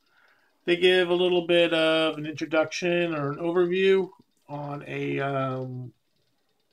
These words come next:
motor. They tell you the components. They tell you how to put it up in the breadboard. And this is where I am right now.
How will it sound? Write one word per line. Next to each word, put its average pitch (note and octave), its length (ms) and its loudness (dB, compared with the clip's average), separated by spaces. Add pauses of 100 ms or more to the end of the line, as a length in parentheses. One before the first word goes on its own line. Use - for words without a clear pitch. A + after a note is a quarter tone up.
(100)
motor. G3 640 0 (2000)
They C3 80 -6
tell D3+ 220 -6
you D#3 320 -4
the C#3+ 300 -2 (100)
components. F#3+ 1200 -4 (1600)
They A#2 200 -2
tell C#3 260 -6
you C#3 180 -2
how C#3+ 180 -2
to C#3 140 -2
put D3 200 -10
it C#3+ 60 -2
up C#3 200 0
in D3 140 -6
the C3+ 480 -4 (140)
breadboard. D#3 720 2 (1040)
And F3+ 680 4 (440)
this F3 160 -6
is F3+ 120 2
where E3+ 180 6
I D#3+ 120 4
am D#3 180 2
right D3 180 2
now. D#3+ 480 4